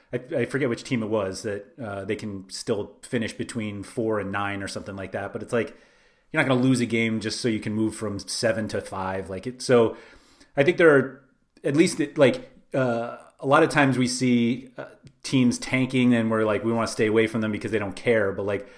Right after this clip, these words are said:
that actually doesn't feel like it's a consideration in the N F L. I say that easily on Friday, and I'm sure we'll see teams give up on Sunday. But yeah, it's the, the, the, the toughest one is, uh, how,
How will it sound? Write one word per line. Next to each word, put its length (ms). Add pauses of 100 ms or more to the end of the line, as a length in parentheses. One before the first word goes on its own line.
(180)
that 240
actually 320
doesn't 240
feel 240
like 240
it's 140
a 20
consideration 640
in 60
the 60
N 80
F 140
L. 220
I 80
say 200
that 280
easily 340
on 140
Friday, 340
and 140 (420)
I'm 120
sure 160
we'll 80
see 160
teams 260
give 160
up 140
on 100
Sunday. 440
But 260 (380)
yeah, 120
it's 160
the, 380 (760)
the, 320
the, 500
the 100
toughest 420
one 300
is, 540 (440)
uh, 380 (160)
how, 800